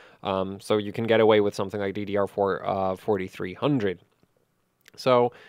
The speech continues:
and other than that, uh, it's Super Pi thirty-two million is one of those old benchmarks that runs best on Windows X P. So if you're wondering why this doesn't look like Windows ten, it's 'cause it's Windows X P.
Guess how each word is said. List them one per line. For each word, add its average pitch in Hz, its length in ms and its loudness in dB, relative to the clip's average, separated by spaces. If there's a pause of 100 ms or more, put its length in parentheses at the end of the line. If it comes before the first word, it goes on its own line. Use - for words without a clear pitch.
(260)
and 147 100 4
other 208 220 8
than 190 140 4
that, 185 300 6
uh, 143 320 6
it's 139 220 4
Super 170 280 2
Pi 151 300 8
thirty-two 143 460 0
million 131 320 2
is 123 120 0
one 123 140 4
of 123 80 0
those 117 200 2
old 113 220 2
benchmarks 113 480 2
that 113 180 2
runs 110 280 -2
best - 380 0
on 110 140 -2
Windows 110 340 0
X 98 220 -8
P. 208 280 0 (280)
So 127 160 6
if 113 100 4
you're 123 100 4
wondering 156 480 6
why 131 520 8
this 131 260 2
doesn't 127 360 4
look 120 200 4
like 117 180 2
Windows 104 380 0
ten, 151 240 0
it's 127 240 -6
'cause 110 240 0
it's 117 180 -4
Windows 101 380 0
X 92 220 -6
P. 123 340 -2